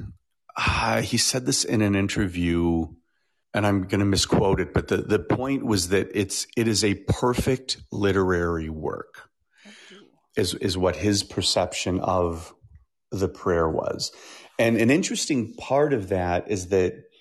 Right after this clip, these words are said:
Speaker 1: he, y-, kind of like me, growing up South Side Irish Chicago, you know, you're raised Catholic and then your worldview gets perhaps larger.
Speaker 2: Uh-huh.
Speaker 1: Uh,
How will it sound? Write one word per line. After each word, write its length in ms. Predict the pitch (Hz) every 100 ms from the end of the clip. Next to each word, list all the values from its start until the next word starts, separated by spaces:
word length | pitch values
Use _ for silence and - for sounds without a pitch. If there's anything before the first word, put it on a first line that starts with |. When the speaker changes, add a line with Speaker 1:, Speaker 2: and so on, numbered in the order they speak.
| _ _ _ _ _ _
Speaker 1:
he, 640 | - - 165 156 151 - - _ _ - -
y-, 220 | 127 135
kind 320 | - 127 127
of 120 | 107
like 240 | 101 95 -
me, 240 | 147 95
growing 320 | 78 90 90
up 140 | 85 -
South 280 | - 87 82
Side 500 | - 90 90 85 - _ _ _ - -
Irish 640 | 92 95 95 92 - -
Chicago, 600 | - - 98 104 113 98
you 120 | 85 92
know, 80 | 90
you're 140 | 107
raised 420 | 104 110 107 -
Catholic 560 | - 120 139 - 92 -
and 100 | 95
then 100 | 95
your 140 | 90
worldview 520 | 87 90 92 90 82
gets 460 | 82 85 - - - -
perhaps 480 | 107 196 185 -
larger. 640 | - 90 87 85 87 120 - _ - -
Speaker 2:
Uh-huh. 200 | - 254
Speaker 1:
Uh, 540 | 104 95 92 87 87